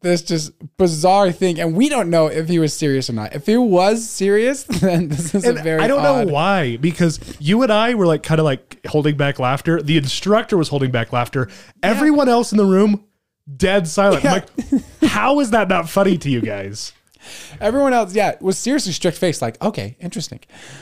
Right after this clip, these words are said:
Speaker 1: I'm like, <laughs> What,
Speaker 2: What is it?
Speaker 1: <laughs>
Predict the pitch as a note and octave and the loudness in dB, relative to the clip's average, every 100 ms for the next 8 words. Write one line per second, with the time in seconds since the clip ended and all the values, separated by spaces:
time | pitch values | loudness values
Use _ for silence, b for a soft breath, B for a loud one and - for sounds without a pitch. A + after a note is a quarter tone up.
0 | B - F#3+ A#3+ - A3+ F#3 - - G#3+ | B -8 -2 2 2 0 -6 -8 -2 -2
1 | G3 - A#3+ D3+ - B3 G#3 D4 - C#4 | -2 -2 -2 0 2 2 0 -4 -2 -4
2 | - - - - - | -2 -6 -8 -18 -20